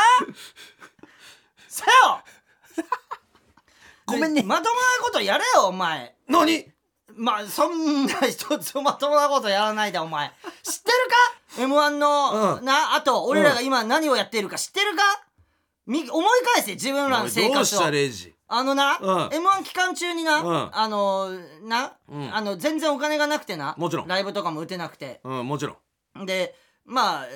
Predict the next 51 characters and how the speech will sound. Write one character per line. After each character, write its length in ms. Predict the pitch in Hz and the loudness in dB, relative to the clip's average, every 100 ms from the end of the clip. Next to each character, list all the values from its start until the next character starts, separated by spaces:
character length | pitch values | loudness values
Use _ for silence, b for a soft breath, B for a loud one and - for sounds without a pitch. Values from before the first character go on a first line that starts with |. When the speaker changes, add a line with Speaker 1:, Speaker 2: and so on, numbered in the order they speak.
| 131 | -16
Speaker 1:
ま 160 | 165 240 | -6 -6
た 120 | 208 | -4
十 140 | 175 233 | -8 -8
二 80 | |
月 120 | 240 - | -8 -6
か 40 | |
ら 40 | 151 | -4
や 120 | 240 | -4
る 80 | 247 | -4
ん 60 | |
だ 80 | 165 | -6
け 80 | 113 | -8
ど、 220 | 139 123 | -10 -10
Speaker 2:
う 60 | 120 | -12
ん。 200 | 98 - _ _ | -14 -18 _ _
Speaker 1:
あ 120 | 156 190 | -8 -8
の、 120 | 175 | -6
一 180 | 254 427 | -4 0
番 160 | 392 | 0
お 40 | 370 | 0
金 180 | 381 | -2
が 100 | 370 | 0
な 180 | 330 349 | 2 0
い 80 | 240 | 0
っ 40 | |
て 120 | - 160 | -6 -6
な 80 | |
っ 40 | 156 | -4
て、 300 | 151 143 120 | -4 -6 -8
Speaker 2:
う 40 | 123 | -12
ん、 20 | |
う 40 | 113 | -14
ん。 120 | - _ 202 | -16 _ -4
Speaker 1:
大 260 | 311 381 | -2 -2
好 60 | - | -4
き 80 | 254 | -8
な 80 | |
パ 120 | 180 196 | -6 -8
チ 140 | 247 | -8
ン 80 | 240 | -8
コ 100 | 226 | -6
が 140 | 214 | -4
行 100 | 196 | -4
け 120 | 196 277 | -2 -2
な 100 | 277 | -2
い 40 | |
っ 20 | |
て 80 | 175 | -4
な 100 | 160 | -10
っ 80 | 151 | -10
て、 280 | 151 151 | -8 -8